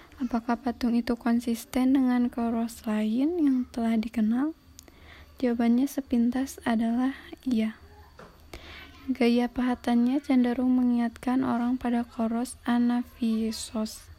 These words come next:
di Museum Arkeologi Nasional Athena. Berarti patung itu tidak mustahil berasal dari tempat dan waktu yang kurang lebih sama. Di mana dan kapan patung itu ditemukan?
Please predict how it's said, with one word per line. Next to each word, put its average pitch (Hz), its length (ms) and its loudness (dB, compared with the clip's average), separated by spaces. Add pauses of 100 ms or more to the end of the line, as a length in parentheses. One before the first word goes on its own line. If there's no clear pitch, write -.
(720)
di 247 160 6
Museum 254 560 2
Arkeologi 233 640 -2
Nasional 240 720 2
Athena. 220 480 0 (560)
Berarti 220 720 -2
patung 254 320 -4
itu 226 240 -2
tidak 233 240 0
mustahil 233 560 -4
berasal 247 560 -2
dari 240 240 -2
tempat 240 560 -2
dan 233 240 2
waktu 247 320 -2
yang 233 160 0
kurang 226 320 0
lebih 226 240 -2
sama. 214 400 -2 (1900)
Di 254 160 6
mana 254 480 4
dan 277 160 4
kapan 269 400 2
patung 262 320 0
itu 247 160 0
ditemukan? 269 800 2